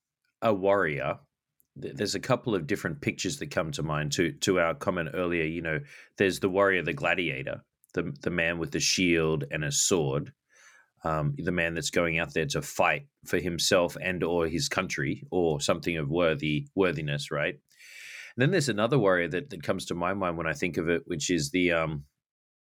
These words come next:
I, I think of a father. I think of a father not on a battlefield, but a father fighting every single day to, to make money for his family, fighting for the honor of his wife, fighting for the love of his kids,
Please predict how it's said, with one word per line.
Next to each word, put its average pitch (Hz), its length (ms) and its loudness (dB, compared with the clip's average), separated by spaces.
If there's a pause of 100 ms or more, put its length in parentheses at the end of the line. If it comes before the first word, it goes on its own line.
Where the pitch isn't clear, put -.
(720)
I, 104 180 -2
I 101 100 2
think - 220 -2
of 110 100 0
a 110 60 0
father. 104 460 -2 (360)
I 87 60 -6
think 101 180 -2
of 101 60 -2
a 101 100 0
father 95 480 2 (440)
not 117 180 2
on 107 140 0
a 87 40 -2
battlefield, 87 720 0
but 85 200 -2 (100)
a - 80 -4
father 101 340 2
fighting 98 480 0
every 92 180 -2
single 92 260 -2
day 87 320 0
to, 80 300 -4 (160)
to - 120 -4
make 85 280 -4
money 85 220 -2
for 92 140 -2
his 90 120 -2
family, 95 400 -2
fighting 95 520 0
for - 120 -8
the 87 160 -4
honor 92 280 0
of 78 80 -2
his 76 180 -4
wife, 80 320 0
fighting 92 540 0
for 87 140 -2
the 85 120 0
love 82 220 4
of 85 80 -6
his 76 180 -2
kids, - 540 -2